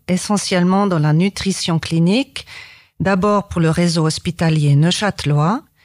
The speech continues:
et depuis deux mille vingt-trois pour le chuv à Lausanne. Et depuis peu au sein de Motive avec huit autres thérapeutes.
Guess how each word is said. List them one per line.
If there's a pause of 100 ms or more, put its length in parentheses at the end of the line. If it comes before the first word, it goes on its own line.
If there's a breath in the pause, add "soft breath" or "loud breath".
(360 soft breath)
et
depuis
deux
mille
vingt-trois
pour
le
chuv
à
Lausanne. (360)
Et
depuis
peu
au
sein
de
Motive
avec
huit
autres
thérapeutes.